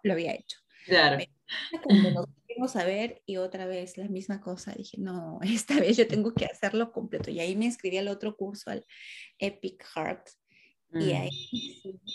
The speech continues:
Speaker 1: Esther me hizo llorar mi vida. Y luego comencé a hacer Sherpa.
Speaker 2: Mm.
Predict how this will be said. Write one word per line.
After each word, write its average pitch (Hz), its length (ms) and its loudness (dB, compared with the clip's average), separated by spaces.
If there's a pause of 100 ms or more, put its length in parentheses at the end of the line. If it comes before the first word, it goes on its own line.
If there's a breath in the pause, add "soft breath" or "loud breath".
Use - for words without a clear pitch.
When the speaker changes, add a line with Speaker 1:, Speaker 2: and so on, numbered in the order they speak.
Speaker 1:
Esther 185 420 -4
me 185 180 -4
hizo 180 180 -4
llorar 170 460 -8
mi 185 160 -6
vida. 175 460 -8 (800 soft breath)
Y 196 120 -4
luego 185 280 -2
comencé 196 640 8 (320)
a 185 40 -4
hacer 202 180 0
Sherpa. 269 560 2 (760)
Speaker 2:
Mm. 156 440 -2